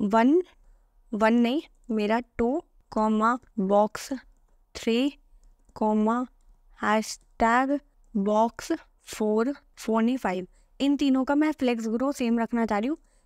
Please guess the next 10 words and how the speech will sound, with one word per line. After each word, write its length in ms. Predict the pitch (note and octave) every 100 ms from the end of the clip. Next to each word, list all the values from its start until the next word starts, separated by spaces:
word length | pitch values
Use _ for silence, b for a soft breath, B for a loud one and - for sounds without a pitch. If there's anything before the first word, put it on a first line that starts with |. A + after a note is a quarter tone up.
| -
इसीलिए 340 | A#3 B3 A#3+
मैंने 260 | A#3+ A#3+ C4
यहाँ 160 | C#4 A#3+
पर 140 | C4+ G#4 _ _ - _ -
एक 140 | A#3 A3+
साथ 260 | A3 G3
ही 60 | A3
लिखा 220 | G3+ G3
है 80 | F#3+
इन्हें 180 | F#3+